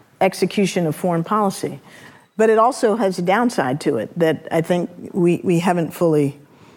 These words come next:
um, and I'm talking about technology broadly,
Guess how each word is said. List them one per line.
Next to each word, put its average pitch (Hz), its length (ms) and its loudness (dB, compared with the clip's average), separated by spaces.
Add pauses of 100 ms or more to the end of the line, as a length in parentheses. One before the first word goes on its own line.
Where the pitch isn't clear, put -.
(300)
um, 131 480 0 (640)
and 190 100 4
I'm 208 120 2
talking 190 200 0
about 160 140 -2
technology 147 580 0
broadly, 135 520 0